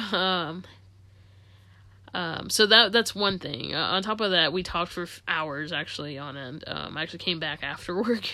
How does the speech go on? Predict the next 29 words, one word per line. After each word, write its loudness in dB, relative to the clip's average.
to -2
talk -6
to -2
him -2
even -4
further -4
and -6
just -8
learn -6
from -6
him. -4
And 0
we -2
just -4
talked -4
about -2
the -16
concept -4
of -6
money -4
and -6
not 2
being -2
attached -4
to -4
things -8
and -10
being -8
materialistic, -2